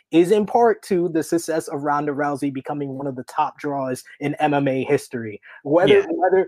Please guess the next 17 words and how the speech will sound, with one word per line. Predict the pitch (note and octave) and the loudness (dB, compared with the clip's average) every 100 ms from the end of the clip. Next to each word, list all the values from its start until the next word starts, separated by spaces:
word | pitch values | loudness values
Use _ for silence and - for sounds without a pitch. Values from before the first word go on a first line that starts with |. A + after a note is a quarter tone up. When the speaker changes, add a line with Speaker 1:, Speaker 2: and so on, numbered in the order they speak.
| - - | -2 0
Speaker 1:
whether | F3+ G3+ G3 | 4 6 6
we | F#3 A3+ | 4 2
wanna | B3+ B3 A#3 A3 | 2 4 4 4
admit | A3 G#3+ | 4 4
it | G#3 | 4
or | G3 F#3 | 0 0
not | F#3+ F3+ | -2 -2
as | E3+ D#3+ - | -2 -4 -4
fans, | F#3+ F3+ F#3 G3 - | -4 -2 -2 -4 -6
it | D#3 | -10
comes | - F3 F#3+ - | -6 -4 -4 -4
from | F3 | -4
the | D#3 | -2
horse's | D3+ E3+ - D#3 C#3+ | 0 0 0 -4 -4
mouth | C#3+ C#3 B2+ - | -2 -2 -2 -4
itself. | C3 - - D3 A2+ - | -10 -8 -2 -2 -2 -10
So | - D#3+ C#3+ C3 | -4 -2 0 -2